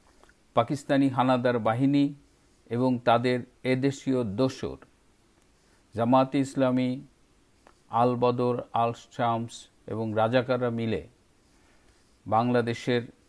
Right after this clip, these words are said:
বিশেষ করে ঢাকা শহরের বিভিন্ন বাসায় গিয়ে গিয়ে বুদ্ধিজীবীদের তুলে নিয়ে এসে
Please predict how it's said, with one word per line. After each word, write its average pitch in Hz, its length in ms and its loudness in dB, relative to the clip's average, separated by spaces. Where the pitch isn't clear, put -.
বিশেষ 117 300 -8
করে 117 240 0
ঢাকা 110 400 -2
শহরের 117 480 -2
বিভিন্ন 123 560 0
বাসায় 127 480 4
গিয়ে 117 280 0
গিয়ে 113 260 0
বুদ্ধিজীবীদের 113 840 -4
তুলে 135 280 6
নিয়ে 113 260 -2
এসে 104 340 -6